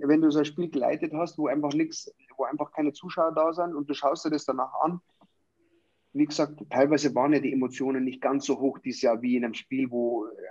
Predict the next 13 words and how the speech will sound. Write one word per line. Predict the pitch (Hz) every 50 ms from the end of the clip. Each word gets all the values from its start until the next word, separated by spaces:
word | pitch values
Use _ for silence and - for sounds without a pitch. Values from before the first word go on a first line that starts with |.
| -
Augsburg-München, | - 131 - - - 135 123 135 143 151 147 151 135 127
wo | 120 110
ausverkauft | 113 143 143 - 147 - - - 123 120 -
ist | 123 120
in | 127 113 110
Augsburg. | 107 - - _ - - -
Das | - - -
ist | - 165 -
ja | -
normal. | 139 147 262 147 - 185 131 95 - - _ _ - - - - - - _ _
Äh, | -
aber | 127 123 120 - - 98 127 131 139
dann | - - 135 139 143 147 143